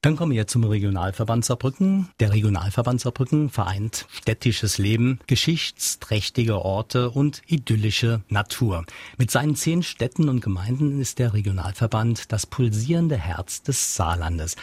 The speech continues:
Ein Ort, an dem Tradition auf Moderne trifft und Vielfalt sehr groß geschrieben wird.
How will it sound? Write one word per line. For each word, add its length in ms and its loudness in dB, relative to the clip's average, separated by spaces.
Ein 160 2
Ort, 300 -2
an 100 4
dem 200 4
Tradition 600 0
auf 180 -4
Moderne 460 2
trifft 320 -2
und 180 2
Vielfalt 600 0
sehr 220 4
groß 340 -2
geschrieben 480 0
wird. 280 -4